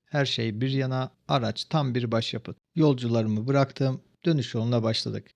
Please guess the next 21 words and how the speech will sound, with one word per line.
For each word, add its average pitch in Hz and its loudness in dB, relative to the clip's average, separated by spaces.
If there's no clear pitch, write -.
Gün 175 4
ağarmaya 123 2
başlarken 123 -2
yolculuğumuzun 123 2
sonuna 117 0
geldik. 101 -6
Yaklaşık 131 2
seksen 120 -2
iki 123 -2
kilometrelik 117 -2
bir 123 -2
yol 120 -2
kat 107 -8
etmişim 101 -6
ve 117 -4
ortalama 120 -2
hızımız 107 -6
saatte 107 -2
kırk 123 -6
beş 127 2
kilometre. 104 -4